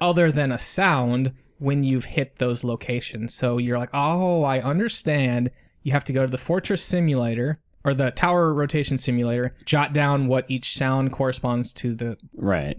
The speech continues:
Speaker 2: Which
Speaker 1: coordinates.
Speaker 2: direction. Yeah, yeah.
Speaker 1: Yeah, and then you go up and then you're like, "All right, great, I know what to do now."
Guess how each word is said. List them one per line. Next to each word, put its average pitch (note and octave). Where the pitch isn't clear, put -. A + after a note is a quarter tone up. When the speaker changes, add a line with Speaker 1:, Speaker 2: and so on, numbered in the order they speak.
Speaker 2:
Which F2+
Speaker 1:
coordinates. C3+
Speaker 2:
direction. D#2+
Yeah, E2
yeah. D#2+
Speaker 1:
Yeah, B2+
and B2+
then B2+
you B2
go B2
up A#2+
and B2
then A#2+
you're A#2
like, A#2
"All C#3
right, B2
great, A#2+
I B2
know A#2+
what A2+
to -
do D3
now." -